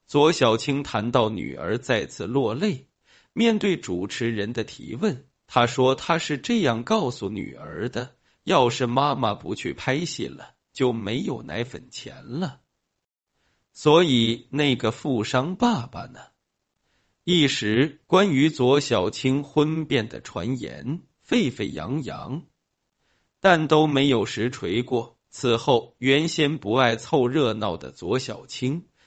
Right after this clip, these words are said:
开始频频出现在各大综艺节目中。他站上《我就是演员》的舞台，把一九四二中少奶奶的隐忍痛苦演绎得令人动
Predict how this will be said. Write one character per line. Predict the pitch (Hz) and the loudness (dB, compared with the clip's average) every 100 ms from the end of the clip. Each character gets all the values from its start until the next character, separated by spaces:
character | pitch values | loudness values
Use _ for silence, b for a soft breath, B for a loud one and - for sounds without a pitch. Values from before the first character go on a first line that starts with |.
| _ | _
开 | - 233 | 0 0
始 | 226 123 | 2 -4
频 | - 113 123 | -4 -2 -2
频 | 127 110 113 127 | -2 -4 -4 -4
出 | - 131 135 | -4 0 0
现 | 135 120 | 0 -2
在 | 110 104 | -2 -6
各 | - 135 95 | -2 -2 -2
大 | - 101 | -2 -4
综 | - 131 131 | -4 -6 -4
艺 | 117 | -6
节 | - - 69 | -12 -14 -12
目 | 120 208 127 | -6 -6 -6
中。 | - 120 170 - _ _ _ _ _ _ _ _ _ | -4 -4 -4 -12 _ _ _ _ _ _ _ _ _
他 | - 151 | 4 4
站 | 143 160 143 | 6 4 4
上 | 131 120 117 - | 4 2 0 -2
《我 | 120 127 | 2 4
就 | 127 165 | 4 0
是 | 147 139 | 0 -2
演 | 123 104 85 | 0 -2 -2
员》 | 85 90 131 | -4 -4 -4
的 | 120 | -4
舞 | 113 - - | -4 -10 -14
台， | - - - 123 175 _ _ _ | -16 -14 -6 -6 -6 _ _ _
把 | - 117 | 2 4
一 | 127 175 175 | 4 -2 0
九 | 123 104 | 0 -2
四 | - 139 | 0 2
二 | 120 107 95 | 4 4 0
中 | 127 135 160 - | -2 -2 -4 -10
少 | - 226 175 120 | 0 2 4 2
奶 | 110 92 - | -2 -6 -6
奶 | 107 113 | -4 -4
的 | 104 | -4
隐 | - 101 131 | -4 -4 -2
忍 | 107 - | -4 -6
痛 | - - 220 123 | -8 -4 -2 -4
苦 | - - - _ _ | -14 -20 -20 _ _
演 | - 113 87 | -2 -2 0
绎 | 120 120 | -2 -2
得 | 110 107 | -2 -2
令 | 131 127 | -2 -2
人 | 87 76 123 | -4 -6 -4
动 | 233 135 | -4 -4